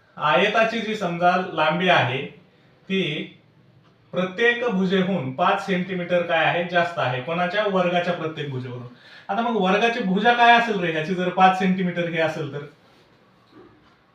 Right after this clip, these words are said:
हे तर पाच सेंटीमीटरने जास्त आहे सांगतंय आयताची, कोणापेक्षा? वर्गापेक्षा.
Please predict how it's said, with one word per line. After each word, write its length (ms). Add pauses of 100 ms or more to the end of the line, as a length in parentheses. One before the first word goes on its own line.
(400)
हे 140
तर 140
पाच 280
सेंटीमीटरने 640
जास्त 300
आहे 120
सांगतंय 340
आयताची, 500 (300)
कोणापेक्षा? 460
वर्गापेक्षा. 580